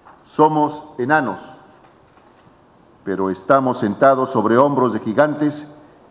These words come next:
y por eso podemos otear más y más lejos que ellos. No porque nuestra vista sea más aguda o nuestra talla más alta, sino porque nos portan en el aire y nos elevan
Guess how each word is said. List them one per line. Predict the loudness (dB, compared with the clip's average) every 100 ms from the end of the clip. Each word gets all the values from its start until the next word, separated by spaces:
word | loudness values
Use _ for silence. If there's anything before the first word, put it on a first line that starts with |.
| _ -12
y |
por | -4 0 0
eso | 0 0 -2
podemos | 0 2 2 0 -2
otear | -4 2 4 4 0 -10 -14 -20 -20 -20 _
más | 0 0 0 -4 -14 -18 -20 -20 _
y | -2
más | 2 0 0
lejos | -4 -6 -10
que | -4 -4
ellos. | -4 -8 -18 -20 _ _ _ _ _ _ _ _ _ -8
No | 0 0 0 -4
porque | -6 -4 -4
nuestra | -6 -4 -2
vista | -2 -4 -6
sea | -2 0
más | 0 -2
aguda | -2 0 2 2 0 -12 -20 -20 _
o | -6
nuestra | -6 -8 -6 -4
talla | 0 0 0 -6 -10 -20 -14
más | -8 -2
alta, | -2 -2 -12 -18 -20 -20 -20 -20 _ _
sino | -8 -6
porque | -4 -4 -4
nos | -6 -2
portan | 0 0 -2 -2
en | 0
el | 2
aire | 2 0 -2 -2
y |
nos | -4 -4
elevan | -2 2 2 2